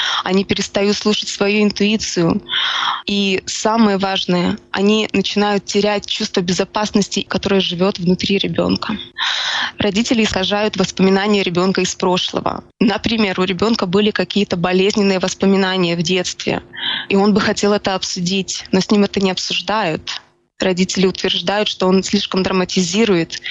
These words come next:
что его детство не было ужасным, как он говорит. И при газлайтинге человек искажает не только события и восприятие настоящего времени, но и прошлое. Родители часто утверждают ребенку, что "ты преувеличиваешь, мне бы твои проблемы".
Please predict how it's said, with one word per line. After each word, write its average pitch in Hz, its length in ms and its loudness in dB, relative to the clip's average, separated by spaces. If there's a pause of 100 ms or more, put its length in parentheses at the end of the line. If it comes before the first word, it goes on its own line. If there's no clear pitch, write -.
(340)
что - 220 0
его 185 100 6
детство 196 320 0
не 175 260 0
было 226 200 2
ужасным, 185 760 0
как 180 200 -6
он 175 120 2
говорит. 175 720 0 (760)
И 196 280 2
при 196 120 0
газлайтинге 202 600 2
человек 190 400 0
искажает 196 500 -2
не 196 120 4
только 294 360 0
события 196 720 0
и 185 280 -2
восприятие 185 580 0
настоящего 185 580 0
времени, 180 380 4
но 202 80 4
и 214 80 2
прошлое. - 600 0 (220)
Родители 214 440 0
часто 214 340 -2
утверждают 196 540 -2
ребенку, 185 260 2
что - 140 -4
"ты 302 60 0
преувеличиваешь, 214 1040 2
мне 185 180 4
бы 226 120 0
твои 277 240 0
проблемы". 202 880 2